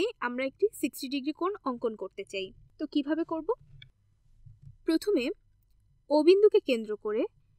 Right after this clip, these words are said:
যে কোনো ব্যাসার্ধ নিয়ে একটি বৃত্তচাপ আঁকি। দেখো, বৃত্তচাপটি এবি রেখাংশকে একটি বিন্দুতে ছেদ করেছে।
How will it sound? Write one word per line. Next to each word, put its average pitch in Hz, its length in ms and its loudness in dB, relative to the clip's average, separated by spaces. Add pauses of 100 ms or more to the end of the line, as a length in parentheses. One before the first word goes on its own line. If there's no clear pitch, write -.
(340)
যে 294 160 4
কোনো 415 220 4
ব্যাসার্ধ 214 380 -6 (120)
নিয়ে 285 140 -2 (600)
একটি - 220 -2
বৃত্তচাপ 208 460 -6
আঁকি। 190 200 -12 (1300)
দেখো, 247 220 -2 (1080)
বৃত্তচাপটি 277 680 0 (440)
এবি 330 200 8
রেখাংশকে 240 560 -4 (180)
একটি - 240 -8
বিন্দুতে 262 300 -2 (120)
ছেদ 269 160 4 (100)
করেছে। 214 320 -8